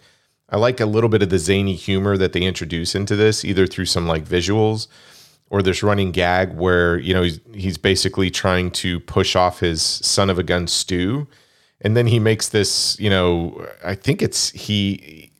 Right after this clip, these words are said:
Andy's the one that makes the comment that says, "It'll sure blaze a trail" or <laughs> something. And I, I didn't catch that, that back comment outside of the son of gun stew until, like, the second or third viewing. So, um, I, I think, I think this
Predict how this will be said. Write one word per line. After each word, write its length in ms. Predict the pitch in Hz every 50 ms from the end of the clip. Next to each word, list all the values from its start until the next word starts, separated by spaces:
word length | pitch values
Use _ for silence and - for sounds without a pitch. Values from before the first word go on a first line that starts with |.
| _ -
Andy's 360 | 110 120 123 107 107 101 87
the 60 | 101
one 80 | 98 95
that 60 | 92
makes 160 | 92 92 87 -
the 60 | 95
comment 360 | - - 95 98 95 92 85
that 140 | - - -
says, 440 | - 98 92 90 90 87 82 80 -
"It'll 260 | - 95 92 98 90 85
sure 300 | - - - 104 101 92
blaze 300 | 78 95 95 95 90 85
a 60 | 82
trail" 420 | - - 92 90 92 95 95 104
or 60 | 104
<laughs> 140 | 104 - -
something. 480 | - 135 120 - - 131 - - - - - - - - - - - - -
And 120 | - 127
I, 80 | 131 131 -
I 60 | 131
didn't 200 | 143 151 127 110
catch 320 | - - 131 127 - -
that, 380 | 104 107 101 98 - 80 78 - - 120 - _ _ - -
that 300 | 117 110 107 76 78 82
back 420 | - 104 101 101 - - - _ -
comment 600 | - - 117 113 107 101 92 87 87 87 82 - -
outside 340 | 101 98 95 - - 101 92
of 60 | 90
the 80 | 87 85
son 200 | - - 101 95
of 60 | 90
gun 180 | 85 92 87 87
stew 320 | - - - 101 101 95
until, 220 | 92 87 - 95 87
like, 160 | 87 85 -
the 60 | 82
second 300 | 85 - 98 90 - 87
or 80 | 85 82
third 240 | - 85 82 76 71
viewing. 400 | 80 85 80 76 76 - - 107 _ _ _ _ _ _ _ _ _ _ _
So, 520 | - - - 107 98 95 92 90 87 87 -
um, 560 | - 87 87 87 87 85 82 82 80 82 - -
I, 80 | 104 110 - -
I 60 | 101
think, 480 | - - 127 123 110 - - - - _ _ -
I 80 | 107 107
think 480 | - - - 131 131 131 110 - - - - _ _ _ _ _ _ _
this 420 | 113 98 104 113 107 - - -